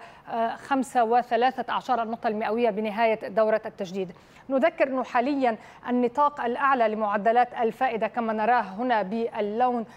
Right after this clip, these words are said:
الأصفر والنطاق الأدنى باللون البنفسجي، هذه هي النطاق أو هذا هو النطاق الذي، آه، تقف بينه معدلات الفائدة الفيدرالية،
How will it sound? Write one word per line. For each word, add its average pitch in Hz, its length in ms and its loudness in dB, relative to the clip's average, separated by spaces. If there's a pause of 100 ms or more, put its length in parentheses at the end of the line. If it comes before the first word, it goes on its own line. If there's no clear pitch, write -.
(320)
الأصفر 262 1200 0
والنطاق 254 1000 0
الأدنى 240 360 0
باللون 233 440 0
البنفسجي، 240 680 -2 (340)
هذه 294 260 2
هي 247 420 2
النطاق 240 680 -2
أو 214 100 2
هذا 254 200 2
هو 254 140 2
النطاق 240 400 -2
الذي، 233 360 0 (400)
آه، 233 500 0
تقف 269 400 -2 (560)
بينه 240 640 2
معدلات 226 600 4 (120)
الفائدة 220 440 0
الفيدرالية، 233 720 0